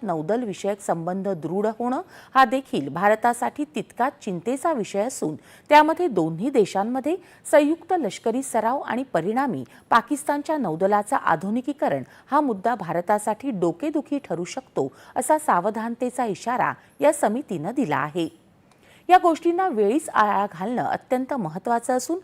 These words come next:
चीन आणि पाकिस्तान यांच्यातली जवळीक घातक आहे आणि त्यात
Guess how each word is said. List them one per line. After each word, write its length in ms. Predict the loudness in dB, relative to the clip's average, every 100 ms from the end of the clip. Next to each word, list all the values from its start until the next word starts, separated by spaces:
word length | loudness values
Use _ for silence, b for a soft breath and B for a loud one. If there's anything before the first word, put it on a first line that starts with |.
| B B -2
चीन 220 | 0 2
आणि 240 | 0 -2 2
पाकिस्तान 580 | 2 0 -4 -2 -2
यांच्यातली 600 | -2 -4 -2 -4 -4 -6
जवळीक 480 | -2 -2 0 0 -2 -6
घातक 400 | -10 -4 0 0
आहे 220 | 0 -6 B B B
आणि 160 | 0 4
त्यात 140 | 2